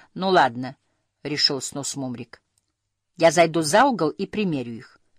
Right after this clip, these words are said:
Не знаю, впору ли они будут мне».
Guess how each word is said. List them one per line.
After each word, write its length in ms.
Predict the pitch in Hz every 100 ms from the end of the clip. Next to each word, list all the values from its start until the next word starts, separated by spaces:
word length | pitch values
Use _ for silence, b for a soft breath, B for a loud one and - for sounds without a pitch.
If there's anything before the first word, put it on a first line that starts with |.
| _ _ _ _ _ -
Не 140 | 185
знаю, 340 | 196 175 156 139
впору 460 | - - 190 127
ли 160 | 127 127
они 360 | 123 131 123 - b b
будут 380 | 127 139 127 -
мне». 320 | 131 131 117